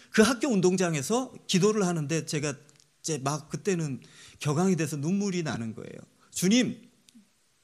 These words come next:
리얼하게 그대로 얘기하면, "이 양아치 새끼들을 저한테 보내주시면 제 새끼로 길러보겠습니다"라는 얘기를 저도 모르게 했어요. 이게 실언입니다. 어, 그때부터 시작이 됐어요.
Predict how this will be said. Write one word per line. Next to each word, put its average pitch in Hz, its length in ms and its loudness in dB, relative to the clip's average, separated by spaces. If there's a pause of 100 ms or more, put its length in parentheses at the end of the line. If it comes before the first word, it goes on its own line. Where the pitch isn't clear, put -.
리얼하게 131 500 -4
그대로 139 320 -4
얘기하면, 110 400 -8 (240)
"이 220 180 6
양아치 165 380 0
새끼들을 208 420 0
저한테 156 380 -6
보내주시면 147 880 -6 (380)
제 220 180 6
새끼로 254 800 0 (220)
길러보겠습니다"라는 185 1400 2
얘기를 202 260 0
저도 160 260 2
모르게 247 320 2
했어요. 120 280 -6 (680)
이게 233 280 6
실언입니다. 247 960 4 (560)
어, - 720 -16 (140)
그때부터 240 500 4
시작이 208 480 -2
됐어요. - 600 -10